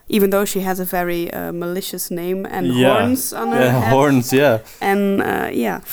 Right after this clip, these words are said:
Speaker 1: but she's innocent to start with, and then she turns totally evil.
Speaker 2: Mm.
Speaker 1: But then it turns out she, she,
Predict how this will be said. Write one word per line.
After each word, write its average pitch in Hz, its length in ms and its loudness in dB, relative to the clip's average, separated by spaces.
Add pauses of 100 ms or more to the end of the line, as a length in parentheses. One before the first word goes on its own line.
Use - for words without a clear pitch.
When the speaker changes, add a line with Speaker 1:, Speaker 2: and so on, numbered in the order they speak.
(240)
Speaker 1:
but 220 300 -2
she's 240 280 2
innocent 269 460 2 (100)
to 233 100 -6
start 220 440 0
with, 262 340 -2
and 202 180 -4
then 214 360 -4 (100)
she - 220 -8
turns 214 480 -2
totally 220 480 0
evil. 226 440 0 (280)
Speaker 2:
Mm. 120 260 -4 (220)
Speaker 1:
But 214 260 2
then 214 400 0
it - 160 -8
turns 226 260 0
out 202 240 2
she, - 380 -8
she, 190 480 -6